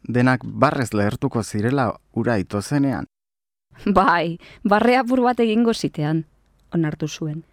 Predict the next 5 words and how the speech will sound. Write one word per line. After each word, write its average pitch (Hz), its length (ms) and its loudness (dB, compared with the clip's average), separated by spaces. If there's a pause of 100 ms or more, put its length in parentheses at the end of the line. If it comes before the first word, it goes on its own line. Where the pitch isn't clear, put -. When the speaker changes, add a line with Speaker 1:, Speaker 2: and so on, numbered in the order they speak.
(720)
Speaker 2:
Dianak 285 480 4
bai 170 200 4
behintzat. 143 520 -2 (640)
Gogor-gogorra 220 720 4
duk. 151 240 -2